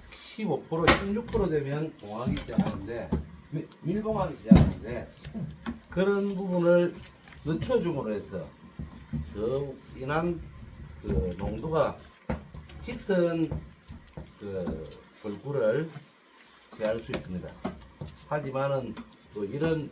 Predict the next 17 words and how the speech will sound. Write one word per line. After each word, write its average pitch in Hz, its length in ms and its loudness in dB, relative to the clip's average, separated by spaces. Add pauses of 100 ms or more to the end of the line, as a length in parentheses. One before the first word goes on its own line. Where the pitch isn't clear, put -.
불편함이 170 480 0
있죠. - 260 -12 (440)
잘라야 143 360 0
된다는, 80 360 -8 (680)
벌집을 107 560 -10
잘라줘야 113 380 -4
된다는 - 460 -14 (680)
그런 - 160 -12
불편함이 120 800 -6 (380)
좀 78 120 -16
있습니다. 78 520 -14
불편하더라도 113 880 -2 (1000)
그 92 140 -12
진한 156 580 0 (320)
벌꿀을 104 400 -6
위해서 92 380 -8 (360)
이렇게, 92 540 -10